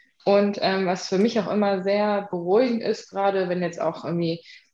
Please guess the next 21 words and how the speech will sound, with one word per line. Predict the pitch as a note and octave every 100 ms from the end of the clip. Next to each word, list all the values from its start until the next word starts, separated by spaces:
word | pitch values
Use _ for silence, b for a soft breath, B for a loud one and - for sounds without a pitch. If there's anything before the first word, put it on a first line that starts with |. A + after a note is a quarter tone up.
| _
Patienten | G3 - A3 G#3+
mal | G3+ F#3+
da | G3 G3+ G3+
sind | F#3+ G3 G3 F#3+
und | F#3 F#3 F3+
Nachfragen | F#3+ G#3+ - G3 F#3 F#3 F3
haben | F#3+ F3+
und | F3
man | F3+ F#3
in | G3+
den | F#3+
Austausch | G#3 G#3 G3+ -
kommt, | G3 F#3
die | F3
Neudiabetes | F3+ G3 G3+ G3+ G3+ G3+ F#3+ G#3
haben, | G3
dass | F3+ -
die | -
Technik | - G#3+ - G#3+ F#3
ja | F#3
einfach | E3+ F#3 -